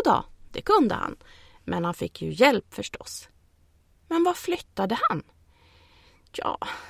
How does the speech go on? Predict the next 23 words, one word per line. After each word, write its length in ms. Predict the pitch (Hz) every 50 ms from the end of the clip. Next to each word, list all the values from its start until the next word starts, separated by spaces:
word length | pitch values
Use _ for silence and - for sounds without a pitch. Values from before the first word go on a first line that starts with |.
| - - _
det 120 | - 277
vet 300 | 277 - - 196 - -
jag 120 | 330 403 466
inte 160 | - - 226
riktigt, 580 | 208 214 - - - - - - - - - - _ _ _
men 140 | - - 151
jag 140 | 113 - -
tror 340 | - - 202 277 339 330 285
att 120 | 240 -
han 80 | 247 233
fick 220 | - 269 - -
jobb 320 | 185 165 165 165 170 -
i 80 | 196 196
den 140 | 185 196 202
stora 400 | - - 285 269 185 165 170 180
sagoskogen 1120 | - - - 359 339 - - 170 - 196 - - - - 330 359 277 202 165 160 151 160
på 160 | - - - -
andra 380 | - 285 220 160 139 143 139 151
sidan 340 | - - 170 165 180 190 - - - - - -
ön." 280 | - - - - 214 220 - _ _ _ _ _ _ _ _ _ _ _ _ _ _ _ _ _ _ _ _ _ _ _ _
Sagoskogen. 1500 | _ - - - - - - 285 247 175 143 139 143 - 156 151 - - - - 269 294 277 214 202 220 - - - - - _ _ _ _ _ _ _ _ _ _ _
Farmors 880 | - - - 339 320 262 214 190 202 220 302 403 339 - - - - -
sagoskog. 1000 | - - - - 185 147 135 - - - - - - - - - - - -